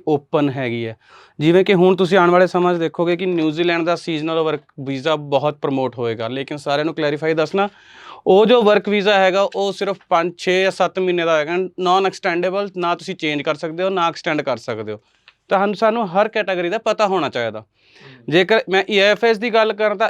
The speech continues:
Speaker 1: ਈ ਐਫ ਐਸ ਜੇ ਤੁਸੀਂ ਵਰਕ ਪਰਮਿਟ 'ਤੇ ਜਾਣਾ ਚਾਹੁੰਦੇ ਹੋ, ਕੰਮ ਕਰਨਾ ਚਾਹੁੰਦੇ ਹੋ ਜਾ ਕੇ, ਭਲੇ ਅੱਗੇ ਪੀ ਆਰ ਵਾਲੀ ਕੈਟਾਗਰੀਜ਼ 'ਚ ਜਾਂ ਨਾਨ ਪੀ ਆਰ ਵਾਲੀ ਕੈਟਾਗਰੀਜ਼ ਦੇ ਵਿੱਚ,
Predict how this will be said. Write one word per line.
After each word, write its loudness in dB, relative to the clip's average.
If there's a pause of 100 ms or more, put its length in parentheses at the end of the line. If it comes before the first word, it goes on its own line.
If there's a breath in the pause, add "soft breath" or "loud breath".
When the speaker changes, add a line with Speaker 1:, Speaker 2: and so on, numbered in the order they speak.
Speaker 1:
ਈ 0
ਐਫ 0
ਐਸ -2
ਜੇ -4
ਤੁਸੀਂ -6
ਵਰਕ 0
ਪਰਮਿਟ 0
'ਤੇ 0
ਜਾਣਾ 2
ਚਾਹੁੰਦੇ -2
ਹੋ, -2
ਕੰਮ -2
ਕਰਨਾ 0
ਚਾਹੁੰਦੇ -2
ਹੋ 0
ਜਾ 0
ਕੇ, -4 (300)
ਭਲੇ 2
ਅੱਗੇ -4
ਪੀ -4
ਆਰ 0
ਵਾਲੀ -4
ਕੈਟਾਗਰੀਜ਼ -2
'ਚ -6
ਜਾਂ 0
ਨਾਨ -2
ਪੀ -6
ਆਰ 0
ਵਾਲੀ -2
ਕੈਟਾਗਰੀਜ਼ -2
ਦੇ -2
ਵਿੱਚ, -6